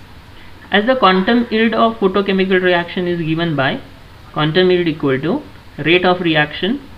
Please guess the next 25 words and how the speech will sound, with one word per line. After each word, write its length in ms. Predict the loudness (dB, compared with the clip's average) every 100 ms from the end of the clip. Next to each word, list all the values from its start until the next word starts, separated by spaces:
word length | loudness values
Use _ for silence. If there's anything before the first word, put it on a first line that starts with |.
| -8
divided 400 | 0 0 0 -2
by 120 | -2
rate 260 | 0 -2 -2
of 160 | -4 -4
absorption, 720 | -6 -2 -2 -2 -2 -2 -4 -18 -20 -20 -20 -20 -20 -20 -20 -20 -18 0
or 320 | 2 4 0 -6 -20 -20 -20 -20 -18 -4
the 160 | 0
number 320 | 2 2 2 2
of 160 | 2 2
molecule 560 | 2 2 0 0 0 2
decomposed 840 | -2 2 0 2 0 2 0 -4 -6 2
or 260 | 2 2
formed 380 | 0 2 2 -2 -10 -20 -8
divided 500 | -2 4 4 4 0
by 220 | 0 -2 -2
number 380 | -2 0 0 0
of 140 | -2 0
quanta 580 | 2 2 2 0 0 -6 -20 -20 -10
absorbed. 640 | -10 -10 -6 -2 -2 -4 -16 -20 -20 -20 -20 -20 -20 -20 -20 -20 -20 -20 -20 -20 -20 -20 -20 -20 -10 -2
The 100 | 0
fractional 460 | 2 0 -2 0
light 400 | 2 2 0 -2
absorption 720 | -4 0 0 -2 -4 -6 -6 -12 -20 -20 -20 -20 -20 -6
is 180 | -6 -2
measured 600 | 0 2 2 0 0